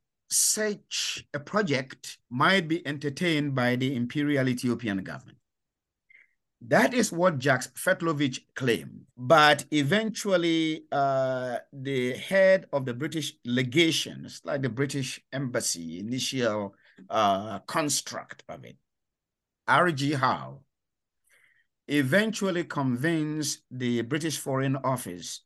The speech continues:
and the Colonial Office that that was Jack Fetlovich's pet uplift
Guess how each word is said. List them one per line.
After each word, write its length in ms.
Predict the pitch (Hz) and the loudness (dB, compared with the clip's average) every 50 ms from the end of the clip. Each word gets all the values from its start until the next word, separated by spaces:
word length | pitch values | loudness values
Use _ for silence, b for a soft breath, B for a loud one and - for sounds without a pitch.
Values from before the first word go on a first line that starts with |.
| _ - | _ -4
and 120 | 117 120 | -2 0
the 60 | 117 | 0
Colonial 500 | 113 - 123 120 123 123 123 123 117 117 - | 0 -2 -2 0 0 0 2 0 0 -2 -2
Office 600 | 113 110 101 - 76 65 73 67 - - - - _ _ _ _ _ _ _ _ _ _ b b b b b b b b b _ _ _ _ | -4 -6 -6 -6 -10 -14 -14 -14 -16 -18 -18 -20 _ _ _ _ _ _ _ _ _ _ b b b b b b b b b _ _ _ _
that 320 | 143 139 160 147 135 135 - 151 143 | -2 2 4 4 4 2 0 -6 -2
that 320 | 143 170 180 175 170 165 - | 0 2 2 2 2 0 -2
was 500 | 147 135 135 127 127 120 120 117 - - - - | -6 -4 -4 -2 -2 -2 -2 -4 -6 -10 -12 -14
Jack 380 | 98 95 120 117 110 110 110 - - _ | -10 -2 0 0 0 0 -2 -8 -16 _
Fetlovich's 1080 | - - - 147 143 139 135 135 135 127 131 131 123 - 135 120 113 104 - - - - _ _ _ _ _ _ _ _ | -18 -12 -6 -4 -4 -4 -2 -2 -2 0 0 -2 -2 -2 -4 -4 -4 -4 -6 -8 -10 -12 _ _ _ _ _ _ _ _
pet 360 | - - - 127 127 - - - _ _ _ _ _ _ | -12 -4 -2 -2 -2 -2 -6 -14 _ _ _ _ _ _
uplift 540 | 120 127 127 - 131 117 120 113 113 - - | 0 0 0 -2 -6 -4 -4 -4 -4 -6 -14